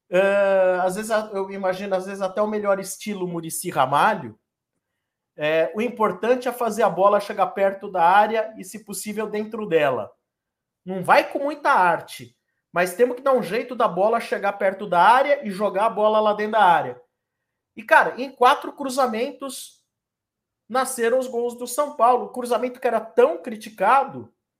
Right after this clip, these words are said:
né? É, e dessa vez os gols nasceram, né? Boas assistências e excelentes conclusões também. Bom, é verdade que, lógico,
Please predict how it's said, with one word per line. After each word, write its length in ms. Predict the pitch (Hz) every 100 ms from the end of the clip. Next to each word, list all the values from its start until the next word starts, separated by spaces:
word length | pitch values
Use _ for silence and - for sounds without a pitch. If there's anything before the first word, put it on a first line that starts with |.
| _
né? 320 | 151 196 269 - _ _ _ _ _
É, 500 | 185 185 190 190 -
e 40 | 214
dessa 280 | 254 262
vez 280 | 240 220 254
os 120 | 277
gols 300 | 269 240 262
nasceram, 680 | 320 359 - 269 302 254 165
né? 220 | 180 214 - _ _ _
Boas 420 | 160 220 262 190
assistências 760 | 208 214 208 220 233 285 330 339
e 60 |
excelentes 640 | 330 381 302 226 247 269 277
conclusões 840 | 285 294 339 415 175 190 247 -
também. 340 | 147 131 165 - _ _
Bom, 160 | - 156
é 60 |
verdade 540 | 165 330 180 180 165 120
que, 340 | 131 120 90 _ _ _
lógico, 480 | 131 165 170 - -